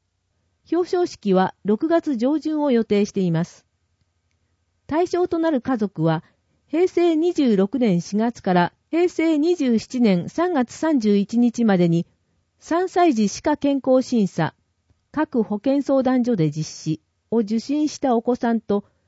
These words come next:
同居する父母、祖父母、兄、姉のうち、最低一人以上の成人を含む家族です。ぜひご家族でご応募ください。応募期間、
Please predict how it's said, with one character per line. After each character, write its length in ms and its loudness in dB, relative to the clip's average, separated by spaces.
同 240 0
居 160 0
す 160 -4
る 300 0
父 240 -2
母、 220 0
祖 200 -2
父 180 0
母、 220 2
兄、 320 0
姉 100 2
の 160 2
う 80 -2
ち、 240 -6
最 300 0
低 260 0
一 220 -2
人 100 4
以 60 2
上 240 2
の 100 2
成 240 2
人 240 2
を 120 2
含 280 -2
む 80 0
家 140 -2
族 200 -2
で 140 2
す。 160 -20
ぜ 160 -2
ひ 180 0
ご 140 0
家 140 2
族 200 -2
で 140 2
ご 300 0
応 40 -2
募 120 -2
く 100 -10
だ 140 -2
さ 160 -4
い。 120 -4
応 220 2
募 180 2
期 140 -20
間、 280 -2